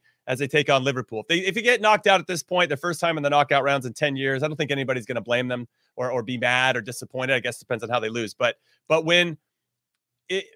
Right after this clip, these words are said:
if they get knocked out, it's just gonna allow them to refocus on Serie A. I still think Inter are, are the team that probably has what it takes to win, but I don't know. I guess I could,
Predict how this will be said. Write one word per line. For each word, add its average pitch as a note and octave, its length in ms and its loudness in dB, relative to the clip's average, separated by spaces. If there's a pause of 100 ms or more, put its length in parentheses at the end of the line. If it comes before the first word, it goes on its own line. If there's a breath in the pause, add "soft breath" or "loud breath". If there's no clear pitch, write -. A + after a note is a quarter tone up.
(200)
if G#3 160 2
they G#3 80 4
get F#3+ 160 0
knocked F#3 300 2
out, F3+ 180 4
it's D3 80 -8
just E3 140 -10
gonna E3 120 0
allow C#3+ 220 4
them C3 140 -4
to B2+ 100 -14
refocus B2 480 -6
on A#2 120 -6
Serie A2+ 340 -2
A. A2+ 160 2
I F3 100 2
still A#3 220 0
think F#3 180 0
Inter D3+ 400 0
are, C3 240 2
are C3 140 -2
the B2+ 100 -4
team D3+ 320 -4
that C3+ 140 -4
probably C3+ 580 -4 (440)
has D3+ 480 2
what D3 140 -2
it C#3+ 100 -10
takes D3+ 360 -4
to D3 100 -6
win, E3 380 -2
but C3+ 240 -4 (420)
I C#3 100 2
don't D3 120 0
know. C#3+ 100 2
I C3 140 4
guess D#3 180 -4
I D3 60 -4
could, B2 180 -8